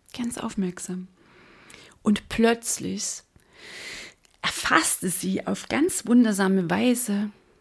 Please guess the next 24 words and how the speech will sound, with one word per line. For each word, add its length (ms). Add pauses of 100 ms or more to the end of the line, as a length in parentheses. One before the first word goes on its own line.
(1000)
boah, 500 (640)
das 200
bin 220
ja 160
ich. 320 (1700)
Oh, 320 (1080)
es 100
war 80
ein 80
ganz 240
magischer 440
Moment 540
für 140
diese 240
kleine 380
Welle. 300 (920)
Und 120
sie 160
begriff, 760 (1400)
ich 160
bin 160
eine 220
kleine 500
Welle. 380